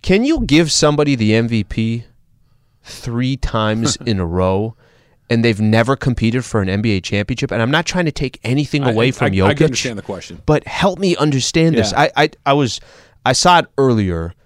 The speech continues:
Speaker 1: There have been three players in the history of the N B A
Speaker 2: Can I guess? They've won three in a row?
Speaker 1: to win three in a row.
Speaker 2: Uh, Jordan.
Speaker 1: No.
Speaker 2: No?
Speaker 1: Yeah, I know.
Speaker 2: Ka-,
Speaker 1: That's a surprise to me.
Speaker 2: Kareem?
Speaker 1: Not Kareem either.
Speaker 2: Uh, Bird?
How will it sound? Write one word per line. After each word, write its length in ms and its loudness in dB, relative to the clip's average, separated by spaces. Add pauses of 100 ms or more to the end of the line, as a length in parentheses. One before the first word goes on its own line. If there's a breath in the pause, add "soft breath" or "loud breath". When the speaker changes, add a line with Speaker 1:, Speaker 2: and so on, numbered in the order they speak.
(640)
Speaker 1:
There 160 4
have 80 0
been 180 0
three 380 -4
players 520 2
in 80 -2
the 60 -2
history 480 -2
of 100 0
the 140 0
N 140 -2
B 160 -2
A 260 -8 (280)
Speaker 2:
Can 120 -4
I 60 -4
guess? 280 -6
They've 120 -2
won 160 0
three 160 0
in 60 0
a 40 0
row? 160 0
Speaker 1:
to 180 -4
win 160 2
three 220 -4
in 60 -4
a 40 -4
row. 220 -4 (160)
Speaker 2:
Uh, 680 0
Jordan. 440 0 (520)
Speaker 1:
No. 400 -2
Speaker 2:
No? 500 2
Speaker 1:
Yeah, 220 -2 (120)
I 120 2
know. 100 4
Speaker 2:
Ka-, 80 4
Speaker 1:
That's 140 0
a 60 -6
surprise 320 -4
to 80 4
me. 180 4
Speaker 2:
Kareem? 100 2 (580 soft breath)
Speaker 1:
Not 160 -8
Kareem 260 -2
either. 260 -2 (440 soft breath)
Speaker 2:
Uh, 1300 0 (320)
Bird? 380 2